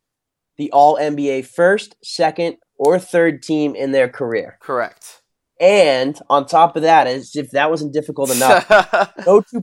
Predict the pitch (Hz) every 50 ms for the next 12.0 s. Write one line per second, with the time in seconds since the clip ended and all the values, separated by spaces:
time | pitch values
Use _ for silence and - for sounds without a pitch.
0 | _ - 185 196 190 185 160 170 165 160 147 - - 165 160 160 151 151 - 147
1 | 147 139 143 143 139 135 131 127 143 131 123 123 - 123 120 110 113 - 110 104
2 | 95 98 - - 117 113 110 143 127 123 - - 127 113 - 135 123 120 120 113
3 | 113 - 110 - - - 127 120 117 - 120 117 - 123 117 117 - 110 110 107
4 | 107 107 107 104 - _ _ _ _ - 113 92 71 - - - 147 127 - -
5 | 117 101 92 78 - _ _ _ _ - - 101 - - 113 101 98 - - -
6 | 139 120 135 143 160 196 202 190 202 196 185 185 180 175 180 - - 170 156 160
7 | 160 160 _ - - _ _ _ _ - 156 185 185 - 226 214 190 185 202 196
8 | 190 185 180 175 175 170 170 160 156 143 139 147 151 160 156 151 151 - 151 -
9 | 147 139 - 143 127 151 139 147 143 - 147 139 135 131 _ _ _ _ _ -
10 | 135 147 156 165 165 165 156 147 - - 151 156 147 147 139 - - - 170 170
11 | 165 165 156 156 156 151 151 151 - - 139 147 139 - 156 151 151 147 147